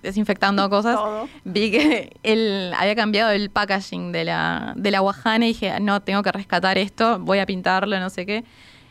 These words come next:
Speaker 1: Este, como que, mm, también como, me gusta como pintarlo de antes porque me encanta mucho la, la, el diseño gráfico de antes. Me parece que era súper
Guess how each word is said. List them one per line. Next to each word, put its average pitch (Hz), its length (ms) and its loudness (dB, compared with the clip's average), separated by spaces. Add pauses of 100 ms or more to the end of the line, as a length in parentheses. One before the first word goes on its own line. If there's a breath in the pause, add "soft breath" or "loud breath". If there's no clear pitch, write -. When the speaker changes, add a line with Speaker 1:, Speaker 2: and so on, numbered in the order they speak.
(100)
Speaker 1:
Este, 180 920 -4
como 180 260 -2
que, 175 260 -4
mm, 170 320 -8
también 214 360 2
como, 240 200 2
me 185 260 -4
gusta 220 280 0
como 185 520 0 (120)
pintarlo 226 560 0
de 202 160 2
antes 233 340 0
porque 196 320 -2
me 190 100 -2
encanta 202 340 0
mucho 220 360 -2
la, 190 300 2
la, 175 360 -4 (160)
el 196 140 -6
diseño 208 380 0
gráfico 202 480 0
de 185 100 0
antes. 196 540 -2 (340 loud breath)
Me 185 80 -6
parece 190 320 -2
que 196 140 0
era 185 380 2
súper 196 600 0